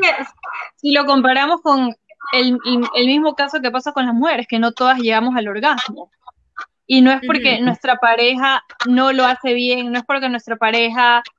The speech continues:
Speaker 1: eh, ya no me gusta, o sea, es lo mismo, solo que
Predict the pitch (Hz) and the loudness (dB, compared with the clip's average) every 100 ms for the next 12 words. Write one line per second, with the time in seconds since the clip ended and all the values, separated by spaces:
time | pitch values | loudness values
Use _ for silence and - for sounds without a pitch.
0 | _ _ 240 233 226 254 269 247 262 277 | _ _ 0 0 2 0 0 0 -2 -2
1 | - 233 240 208 - 254 277 269 285 330 | -4 -4 -2 -2 -2 -4 -2 -2 0 0
2 | 240 240 240 240 262 254 226 220 | 0 -4 -2 -2 -2 -2 -4 -6